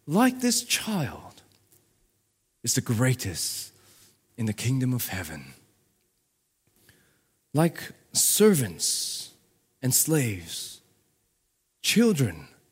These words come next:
are ranked at the bottom of society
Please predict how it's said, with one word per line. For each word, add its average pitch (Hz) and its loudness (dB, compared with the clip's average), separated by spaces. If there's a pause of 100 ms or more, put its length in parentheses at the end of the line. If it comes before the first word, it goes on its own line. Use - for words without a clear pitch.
(1500)
are 135 2
ranked 247 6
at 196 2
the 156 2
bottom 120 -2 (280)
of 117 -4
society 120 -2